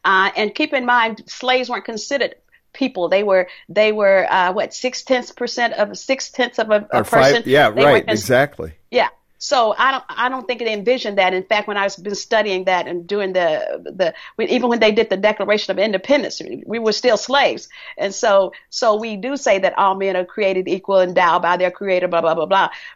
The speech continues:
Speaker 1: But that didn't include the slaves. But that was a very divisive issue even then. I just think it, they took advantage of a situation. And, and that, and it is what it is.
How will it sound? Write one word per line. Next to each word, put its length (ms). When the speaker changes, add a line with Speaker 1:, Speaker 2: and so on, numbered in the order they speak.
Speaker 1:
But 260
that 220
didn't 200
include 380
the 80
slaves. 380
But 140
that 120
was 140
a 40
very 240
divisive 540
issue 300
even 400
then. 260
I 120
just 200
think 220
it, 240
they 120
took 180
advantage 420
of 80
a 60
situation. 680
And, 300
and 160
that, 240
and 100
it 100
is 220
what 160
it 100
is. 400